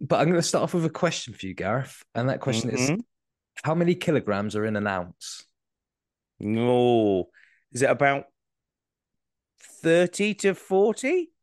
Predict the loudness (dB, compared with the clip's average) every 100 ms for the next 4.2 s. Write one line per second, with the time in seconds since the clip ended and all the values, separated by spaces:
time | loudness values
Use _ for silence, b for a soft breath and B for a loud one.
0 | _ -6 -4 -4 -4 -4 -14 -14 -6 -2
1 | 0 0 -2 -2 0 0 -4 -8 -16 _
2 | -6 -2 -2 -4 _ -20 -18 -10 -6 -2
3 | -2 -4 -8 -4 -2 -2 -2 0 2 2
4 | -2